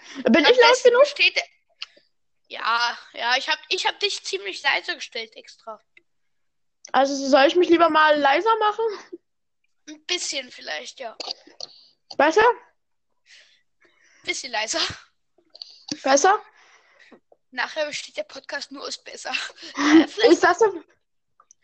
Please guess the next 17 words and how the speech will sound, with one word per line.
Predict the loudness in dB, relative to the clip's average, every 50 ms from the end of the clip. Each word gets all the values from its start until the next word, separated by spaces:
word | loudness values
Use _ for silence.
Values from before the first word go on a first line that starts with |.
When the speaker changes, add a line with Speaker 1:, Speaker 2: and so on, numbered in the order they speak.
| _ _ _ _ _
Speaker 2:
Ich | -12 -8 -6
weiß | -4 -4 -4 -4
nicht, | -8 -10 -8
wie | -10 -10
die | -10 -12 -14 -14
Zuschauer | -10 -8 -8 -6 -6 -2 0 0 0
das | 0 -2 -4
hören, | -6 -6 -4
aber | -4 -4 -6 -6
ich | -8 -6
würd | -6 -6 -6 -6
dich | -8 -12
noch | -8 -6 -6 -6 -6 -10 -16 _ _ _ _ _ _ _ _ _ _ _ _ _ -20 -20 -20 _ _ _ _ _ _ _ _ _ _ _ _ _ _ -2
doppelt | -2 -2 -2 -2 -6 -10 -10 -10
so | -14 -14
la-, | -12 -12 -14 -12 -8
äh, | -4 -4 -2 -2 -4 -6 -8